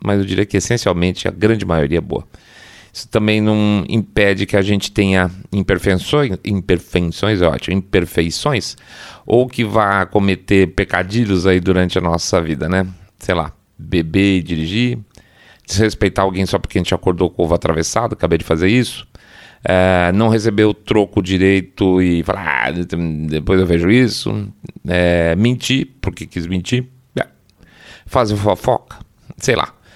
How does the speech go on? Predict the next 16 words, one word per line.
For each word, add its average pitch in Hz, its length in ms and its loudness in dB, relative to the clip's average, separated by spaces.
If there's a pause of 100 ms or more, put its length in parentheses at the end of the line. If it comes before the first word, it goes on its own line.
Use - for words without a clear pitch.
(300)
pode 107 320 2
empilhar 98 640 2
situações 90 720 0
aí 87 220 2
que 87 140 -4
a 95 60 4
gente 87 440 0
erra 85 400 2
muito 95 360 -2
durante 82 300 -2
a 80 40 -6
vida 82 140 -2
da 107 140 2
gente, 101 260 -2
ou 113 40 0
seja, - 320 0